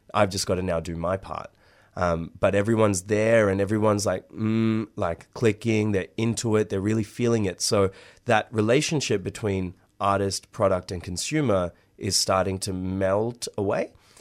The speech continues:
And now you've got people that are putting in work, and some people are feeling emotionally drained, even if they're not actively giving.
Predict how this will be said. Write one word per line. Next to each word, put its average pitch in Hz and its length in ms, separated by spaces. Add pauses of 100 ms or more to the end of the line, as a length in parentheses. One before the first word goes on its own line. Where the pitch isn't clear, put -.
(160)
And 101 220
now 107 180
you've 110 320
got - 220
people 101 300
that 95 120
are 92 60
putting 104 320
in 92 180
work, 87 360
and 92 120
some 92 200
people 101 360
are 98 240
feeling 90 400
emotionally 95 480
drained, 92 500
even 98 220
if 90 100
they're 95 120
not 92 240 (400)
actively 92 680 (760)
giving. 87 380